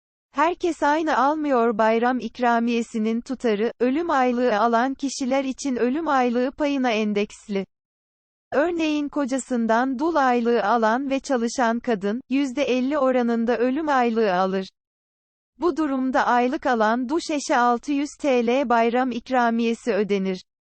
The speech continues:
Çalışmayan ve emekli olmayan dul eş aylık alan tek kişi ise yüzde yetmiş beş oranında ölüm aylığı alır. Bu durumda dul eşe sekiz yüz yirmi beş T L bayram ikramiyesi ödenecek.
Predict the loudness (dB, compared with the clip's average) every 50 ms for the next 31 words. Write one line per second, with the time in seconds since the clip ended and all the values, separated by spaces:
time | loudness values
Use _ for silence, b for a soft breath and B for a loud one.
0 | _ _ _ _ _ _ _ _ _ -6 -2 0 0 0 0 -2 -6 -6 -4 -2
1 | 0 2 2 2 2 0 0 0 0 0 0 0 0 0 -2 -2 -4 -4 -2 0
2 | 2 2 2 0 0 0 0 2 2 2 2 0 -2 -4 -4 -2 -2 0 0 -2
3 | -2 0 0 0 2 2 0 -2 -2 -2 0 0 2 2 2 0 0 -4 -4 -4
4 | -6 -6 -6 _ -8 -8 -6 -4 -6 -6 -6 -4 -2 -2 -2 0 0 0 -2 -2
5 | -2 -2 -2 0 0 0 -2 -4 -4 -6 -8 -6 -6 -6 -4 -4 -4 -4 -2 -2
6 | 0 0 0 0 0 0 0 0 0 0 0 2 0 0 0 -2 -2 0 2 2
7 | 2 2 2 2 2 2 2 2 0 0 -2 -4 -6 -8 _ _ _ _ _ _
8 | _ _ _ _ _ _ _ _ _ _ _ _ _ _ _ _ -4 -2 -2 0
9 | 0 -2 -2 -2 -2 -2 0 0 0 0 0 -2 -2 -2 0 0 -2 -2 -2 -2
10 | -4 -4 -2 -4 -6 -4 -2 -4 -4 -2 -2 -2 -2 -2 -2 -2 -2 -2 -2 -2
11 | -2 -2 0 0 0 0 -2 -6 -4 0 0 2 2 2 2 2 0 0 2 2
12 | 2 2 2 2 0 0 0 -2 -6 -6 -4 0 0 2 2 2 0 0 -2 -2
13 | -2 -2 -2 0 0 2 0 0 2 2 0 0 0 -2 -2 -4